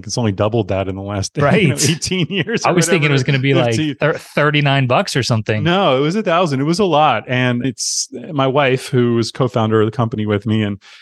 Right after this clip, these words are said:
Speaker 1: we've been together twenty-five years. And it was one of those moments where, like, "Oh gosh, should we put this on the credit card? We just got all these games. Like, this seems like a good thing." My wife's like,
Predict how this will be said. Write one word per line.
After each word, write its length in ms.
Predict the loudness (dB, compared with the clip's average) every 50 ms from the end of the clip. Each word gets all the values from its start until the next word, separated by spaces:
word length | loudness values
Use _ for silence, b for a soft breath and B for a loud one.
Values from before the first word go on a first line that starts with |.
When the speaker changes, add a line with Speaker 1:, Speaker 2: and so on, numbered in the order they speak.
| B B B _ _ _ _ -10
Speaker 1:
we've 100 | -6 -4
been 100 | -2 -2
together 280 | 0 0 2 2 0
twenty-five 500 | 0 0 0 0 0 2 2 0 0 0
years. 380 | 0 2 4 4 4 4 2 0
And 280 | -2 -2 -4 -6 -8 -10 -6
it 80 | -4 -2
was 160 | 0 2 2
one 100 | 2 2
of 40 | 2
those 160 | 2 2 0
moments 360 | 0 0 0 0 0 0 -2
where, 120 | -2 -2 0
like, 180 | -2 0 0
"Oh 100 | -2 0
gosh, 260 | 2 2 2 2 0
should 100 | 0 -2
we 60 | -2 -2
put 160 | -2 0 2
this 160 | 2 2 2
on 60 | 0
the 80 | 0 -2
credit 300 | 0 0 0 0 0 0
card? 260 | 0 0 0 0 0
We 100 | 0 0
just 180 | 0 0 0 0
got 160 | 0 -2 -2
all 100 | -2 -2
these 220 | 0 -2 -2 0
games. 400 | 0 0 0 2 2 0 0 2
Like, 160 | 2 0 2
this 180 | 2 0 0 0
seems 240 | 0 0 0 0 2
like 180 | 2 2 2
a 60 | 0 0
good 220 | 0 0 0 2
thing." 180 | 0 0 0 0
My 100 | -4 -6
wife's 260 | -4 -4 -4 -2 0 0
like, 160 | 0 -2